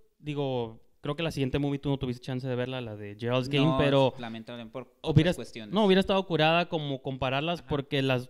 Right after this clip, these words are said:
Speaker 1: la mu-, la otra movie es sobre lo mismo, sobre dos personajes atrapados
Speaker 2: Ujú,
Speaker 1: en una
Speaker 2: sí, sí,
Speaker 1: sola,
Speaker 2: sí.
Speaker 1: la otra es una recámara,
Speaker 2: Sí,
Speaker 1: aquí es en una
Speaker 2: aquí es una
Speaker 1: cabaña,
Speaker 2: casa, ajá.
Speaker 1: pero ya luego ahorita entraremos más en detalles con Gerald's Game, pero me di cuenta cómo una movie depende mucho de la atmósfera, sobre todo si estás
Speaker 2: Ujú.
Speaker 1: atrapado en una sola locación, y siento que Verónica,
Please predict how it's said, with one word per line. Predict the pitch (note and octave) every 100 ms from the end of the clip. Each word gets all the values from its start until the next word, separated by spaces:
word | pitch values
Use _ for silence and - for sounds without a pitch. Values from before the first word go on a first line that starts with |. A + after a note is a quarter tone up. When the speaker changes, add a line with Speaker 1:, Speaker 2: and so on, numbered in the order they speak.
| -
Speaker 1:
la | -
mu-, | D3 D3+
la | C3
otra | -
movie | D#3 D#3 D#3+
es |
sobre | D3+ D#3+
lo | C3
mismo, | C3 E3+
sobre | D#3+ C3+ A#2+
dos | B2+
personajes | - D3 C3+ B2+ C#3+
atrapados | D3 B2+ C#3 C3+ C#3
Speaker 2:
Ujú, |
Speaker 1:
en | B2
una | C3
Speaker 2:
sí, | C3+
sí, |
Speaker 1:
sola, | C#3+ C#3+ C#3
Speaker 2:
sí. | - -
Speaker 1:
la | C3+
otra | -
es |
una | C#3+ C#3+
recámara, | C3 B2+ C3+ D3+ C#3+
Speaker 2:
Sí, | C3
Speaker 1:
aquí | B2
es |
en | C3+
una | C3+ C#3
Speaker 2:
aquí |
es | C#3
una |
Speaker 1:
cabaña, | B2+ C#3 D#3+
Speaker 2:
casa, | C3+ D#3
ajá. | D3 C#3+ B2 A#2+ _ -
Speaker 1:
pero | B2 A#2+ A#2
ya | A#2 A2+
luego | A#2
ahorita | A#2+ A#2+
entraremos | B2 A2 A2+ A#2
más | A2+
en | B2+
detalles | A2+ A#2 A#2+ A2+
con | - G#2+
Gerald's | A#2+ C#3
Game, | D#3+ F3 F3+
pero | E3+ D#3+ D3+ C#3 - - _ _ _ _ _ _
me | D3+ D3+
di | D#3
cuenta | F3 F3+ F3 F#3 -
cómo | E3+ F3 F3
una | F3 F3 F3 -
movie | D#3 D#3 D#3 F3
depende | C#3+ B2 C#3 D3 D#3
mucho | D#3 E3
de | F3+
la | D3
atmósfera, | B2+ C3 D#3+ D#3
sobre | C#3 B2
todo | C3 E3+
si |
estás | D3 B2+
Speaker 2:
Ujú. | C#3+
Speaker 1:
atrapado | B2+ - B2
en |
una | C3
sola | C3+ C3+
locación, | C3+ - A2 B2+ C3+
y | C3+
siento | C3+ C3+ D#3
que |
Verónica, | C#3 B2 C#3+ D3+ E3